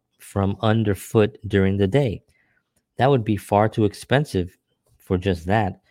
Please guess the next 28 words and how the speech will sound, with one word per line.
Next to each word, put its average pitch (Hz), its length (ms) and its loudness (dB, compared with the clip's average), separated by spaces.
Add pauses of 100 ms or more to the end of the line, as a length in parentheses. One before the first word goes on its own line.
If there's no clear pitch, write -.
(380)
It 147 120 6
is 208 160 4
a 185 40 2
place 139 460 2
where 120 260 4
one 123 300 0
manufactures 120 1040 -2 (540)
parrots. - 640 -4 (420)
It 110 80 -2
is 104 160 -2
not 139 280 2
a 127 60 2
place 101 400 0
where 101 140 2
one 110 240 0
manufactures 104 840 -4 (300)
parrots. 107 600 -6 (560)
School 165 340 2
is 127 140 4
where 113 140 2
one 117 320 0
should 151 360 -2
learn 110 340 0
to - 120 -6
study 147 580 0 (680)
and 110 200 -2
where 104 140 2
children 104 640 -2